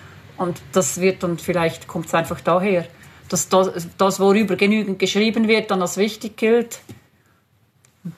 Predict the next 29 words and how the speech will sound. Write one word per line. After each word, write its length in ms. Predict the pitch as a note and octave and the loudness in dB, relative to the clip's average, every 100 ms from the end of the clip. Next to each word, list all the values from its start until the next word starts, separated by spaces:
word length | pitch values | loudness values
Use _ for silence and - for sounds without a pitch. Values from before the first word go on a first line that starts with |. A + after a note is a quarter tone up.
| _ - | _ -6
Weil, 120 | F3 E3+ | -2 0
was 120 | E3+ | 0
weiß 180 | F#3+ A3 | 0 2
ich, 160 | A3 | 0
wenn's 160 | G#3 G#3 | 0 0
jetzt 140 | G3 | 0
irgendeinen 280 | G#3 G3+ G#3 | 2 2 2
Philosophen 680 | G3+ G3+ G3 G3 G#3+ G#3+ A3+ | 4 2 2 4 2 2 0
gäbe, 300 | A3 G#3+ - | 2 0 2
der 160 | G3 | 2
irgendwelche 1000 | G3 G3 G3 F3+ F#3+ F3+ F#3+ F3+ F3+ F3 E3+ | 2 0 -4 -2 -4 -2 -2 0 0 0 0
weltbewegenden 840 | G3 G3+ G#3+ G#3 G#3+ G#3 G3+ G3 | 0 0 -2 0 0 0 0 2
Abhandlungen 640 | B3 - A#3 A3 G#3+ G#3 | 2 2 0 0 -2 -2
über 160 | G3 F#3+ | -2 -2
Supermärkte 720 | - A3 G#3 F#3+ G3 G#3+ G#3 | -2 -4 -2 0 0 0 -6
geschrieben 480 | G#3 G3+ G3+ G3+ F#3+ | -6 -2 -2 0 0
hätte, 380 | G3+ G3+ G3+ F#3 - - - - F#3 | 0 -2 -6 -8 -10 -20 -20 -6 -2
würde 160 | F#3 | 0
man's 180 | F#3 - | 0 0
vielleicht 260 | F#3 F3+ G3 | 0 2 0
auch 120 | G3 | -2
wieder 240 | G#3 F#3 | 2 2
anders 400 | G3 G#3+ G3+ - | 2 0 -4 -4
sehen. 280 | G3+ F#3 E3+ - - - - _ _ _ - _ _ | 0 0 -2 -8 -20 -20 -20 _ _ _ -20 _ _
Vielleicht 280 | - F3 F3+ | -12 -10 -6
gibt's 240 | G3 G3 G#3 | -4 -4 -4
das 140 | - | -4
ja 80 | G3 | -4
sogar. 360 | G3+ - F3 | -2 0 0